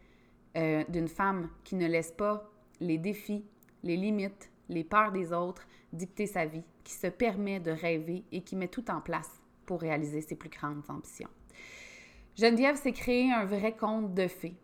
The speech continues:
Elle a créé son travail avec sa passion. Miss Sushi à la maison. Geneviève a des franchises, a des restaurants.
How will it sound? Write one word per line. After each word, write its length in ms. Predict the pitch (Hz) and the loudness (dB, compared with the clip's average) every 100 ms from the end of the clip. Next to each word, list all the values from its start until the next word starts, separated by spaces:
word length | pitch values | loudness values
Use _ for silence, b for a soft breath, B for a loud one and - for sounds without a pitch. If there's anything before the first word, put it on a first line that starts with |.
| - | -4
Elle 160 | 190 190 | 0 0
a 60 | |
créé 260 | 185 226 226 | 0 0 0
son 160 | 226 190 | 0 -2
travail 340 | 190 165 185 | 0 2 2
avec 220 | 170 160 | 0 -2
sa 160 | - 160 | -4 -4
passion. 500 | - 175 - 151 156 - B B B B B 185 | 0 -2 -2 -8 -8 -16 B B B B B -2
Miss 420 | 196 208 - - - | 0 0 -4 -18 -16
Sushi 440 | - 208 - 220 | -6 -6 -2 0
à 80 | 190 | 2
la 120 | 165 | 2
maison. 340 | 165 147 143 - - b b b b | 0 -2 -4 -10 -20 b b b b
Geneviève 500 | 190 196 214 233 220 | -2 2 6 6 6
a 120 | 190 180 | 2 2
des 100 | 175 | 2
franchises, 640 | 185 170 - 233 240 - - | 2 0 2 0 0 -6 -2
a 100 | 175 | 0
des 140 | 160 | 0
restaurants. 580 | 160 190 - 175 170 | 0 -2 0 2 2